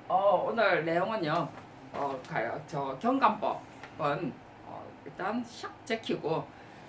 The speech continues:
우리 경감법은 나중에, 어, 관련돼 있을 때 조금 하고요. 내용은 여기 적혀 있는 것과 같이 공공 디자인 기능법이죠.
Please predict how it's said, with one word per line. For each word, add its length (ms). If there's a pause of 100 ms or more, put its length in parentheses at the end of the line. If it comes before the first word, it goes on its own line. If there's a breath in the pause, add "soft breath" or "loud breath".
(180 loud breath)
우리 400
경감법은 800
나중에, 720
어, 260 (160)
관련돼 440
있을 260
때 260
조금 300
하고요. 640 (320 loud breath)
내용은 1160 (200)
여기 180
적혀 320
있는 220
것과 240
같이 580 (340)
공공 560
디자인 540 (480)
기능법이죠. 1300